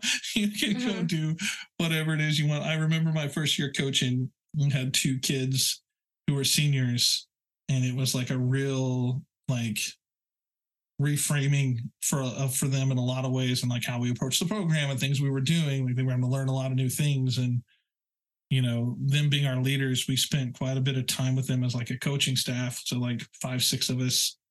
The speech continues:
Speaker 1: with the two kids. Um, and, you know, really trying to,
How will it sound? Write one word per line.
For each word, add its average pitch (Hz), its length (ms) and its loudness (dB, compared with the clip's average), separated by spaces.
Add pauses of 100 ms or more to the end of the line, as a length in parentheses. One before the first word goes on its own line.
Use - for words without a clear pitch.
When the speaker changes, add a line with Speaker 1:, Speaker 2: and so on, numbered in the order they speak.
(140)
Speaker 1:
with 139 300 -2
the 135 100 -2
two 127 200 -2
kids. 131 560 -2 (480)
Um, 123 480 0 (920)
and, 139 480 0 (180)
you 143 80 0
know, 113 240 -2 (200)
really 156 360 0
trying 135 340 0
to, 123 340 -2